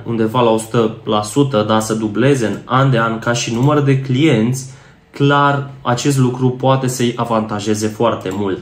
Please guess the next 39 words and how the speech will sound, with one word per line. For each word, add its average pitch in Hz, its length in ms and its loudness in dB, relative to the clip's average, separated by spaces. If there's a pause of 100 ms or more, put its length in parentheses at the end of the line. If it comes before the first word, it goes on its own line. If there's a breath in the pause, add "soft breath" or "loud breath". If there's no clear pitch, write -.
da? 120 380 -2
După 147 180 0
cum 151 120 -2
am 139 80 2
spus, 139 480 -2 (120)
nu 147 80 6
mai 165 240 2
au 151 180 0
intermediarul 117 880 0
de 120 320 0 (120)
furnizare, 127 680 0
cum 120 160 -6
este 117 220 -4
Nuclear 117 380 -2
Electrica. 120 760 -2 (380 loud breath)
Nuclear 139 340 2
Electrica 160 420 -2
nu 156 100 -2
poate 147 300 -2
vinde 135 280 2
direct 120 280 2
la 117 100 0
consumator, 120 840 -2 (260 loud breath)
încât 139 300 0
să 147 100 0
se 131 260 2
bucure, 127 340 0
să 110 160 -4
zic 110 180 -6
așa, 120 360 -2
și 147 260 -4
de 135 260 0
comisionul, 135 880 2
în 104 80 -6
ghilimele, 120 640 -2 (360 loud breath)
pe 143 140 2
care 139 240 2
îl 131 80 4
face 120 520 -2